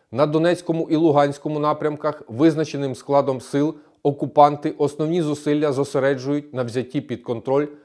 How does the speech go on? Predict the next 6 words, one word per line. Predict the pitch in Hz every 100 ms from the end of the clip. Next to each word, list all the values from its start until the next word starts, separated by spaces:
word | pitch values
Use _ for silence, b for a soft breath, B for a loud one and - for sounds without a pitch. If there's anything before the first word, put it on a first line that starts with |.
| B
районів | 127 139 143 139 127
населених | 117 120 135 123 117 -
пунктів | 123 107 - 92
Попасна | - - 127 135 - 143 143 _
та | 131
Рубіжне, | 135 131 127 87 80